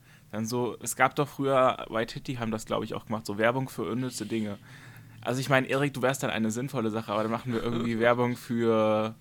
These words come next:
Speaker 1: die, äh, keine Ahnung, die doppelt so lange Gitarrenseite oder so, was ja überhaupt gar keinen Sinn macht.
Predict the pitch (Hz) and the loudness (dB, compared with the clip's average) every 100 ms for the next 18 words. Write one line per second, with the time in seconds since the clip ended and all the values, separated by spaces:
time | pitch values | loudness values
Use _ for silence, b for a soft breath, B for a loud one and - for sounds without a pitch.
0 | B B B B B B B B 113 110 | B B B B B B B B -2 0
1 | 110 110 110 110 107 107 110 - - _ | 2 2 2 0 0 -2 -6 -12 -20 _
2 | _ - _ _ _ 107 113 110 110 107 | _ -20 _ _ _ -2 0 2 2 2
3 | 107 107 107 107 104 110 _ - 117 113 | 2 0 0 -2 -6 -10 _ -8 -2 2
4 | 117 117 113 104 104 110 _ _ _ - | 2 2 2 0 -4 -10 _ _ _ -20
5 | - _ _ _ _ _ _ _ - - | -20 _ _ _ _ _ _ _ -20 -20
6 | _ _ _ - 117 113 127 151 139 131 | _ _ _ -10 -6 -2 0 0 0 2
7 | 127 127 117 - 135 131 117 110 104 104 | 2 2 -4 -6 -6 -2 -2 0 -2 -2
8 | 113 92 101 101 98 98 98 110 - 101 | -4 -6 -4 -6 -6 -8 -6 -6 -2 -2
9 | 107 113 110 110 - 110 113 113 95 | -2 -4 -4 -6 -4 -4 -2 -2 -4